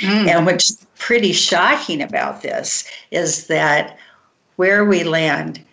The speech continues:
Speaker 2: tells us, um, from a personality perspective, who we are not.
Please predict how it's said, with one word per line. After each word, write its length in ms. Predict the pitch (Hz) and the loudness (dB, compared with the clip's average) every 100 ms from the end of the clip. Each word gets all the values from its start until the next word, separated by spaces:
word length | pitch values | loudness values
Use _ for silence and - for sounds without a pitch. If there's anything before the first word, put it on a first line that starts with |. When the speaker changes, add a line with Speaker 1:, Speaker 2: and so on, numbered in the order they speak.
| _ _ _ | _ _ _
Speaker 2:
tells 460 | - 196 196 208 208 | -4 2 4 4 2
us, 400 | 156 147 - - _ _ _ - - - _ - | 0 0 -4 -8 _ _ _ -20 -20 -20 _ -6
um, 440 | 170 165 160 160 - | 0 2 2 0 -2
from 240 | - 175 | 0 2
a 80 | 170 | 2
personality 800 | - 180 175 - 165 160 160 160 | 2 4 4 4 4 4 2 0
perspective, 720 | - 156 - 151 - 156 - - | -2 -2 0 -2 -2 -4 -6 -12
who 340 | - - 175 | -4 4 4
we 340 | 170 175 165 160 | 6 4 4 4
are 220 | 160 160 | 0 0
not. 460 | 160 160 160 - | 0 0 -2 -8